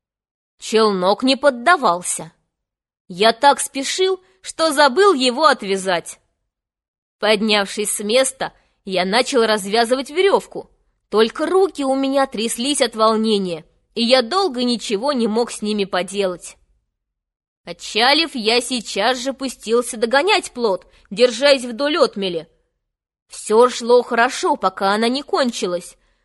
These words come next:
но в ней не было и шестидесяти шагов в длину. А после того я влетел в густой белый туман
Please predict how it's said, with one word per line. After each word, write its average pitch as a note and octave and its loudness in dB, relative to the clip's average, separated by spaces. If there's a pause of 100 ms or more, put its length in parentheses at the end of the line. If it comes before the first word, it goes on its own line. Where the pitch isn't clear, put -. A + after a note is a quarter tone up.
(120)
но G3+ 2
в A3 -4
ней E4+ 0
не F4 0
было F4 0
и A3+ -4
шестидесяти B3 -8
шагов G3+ 0
в - -14
длину. F#3+ -6 (600)
А F#3 0
после C4 2
того B3+ -2 (240)
я G4+ 4
влетел C#4 2
в G#3 -6
густой A3+ 2
белый F#3 -2
туман E4 0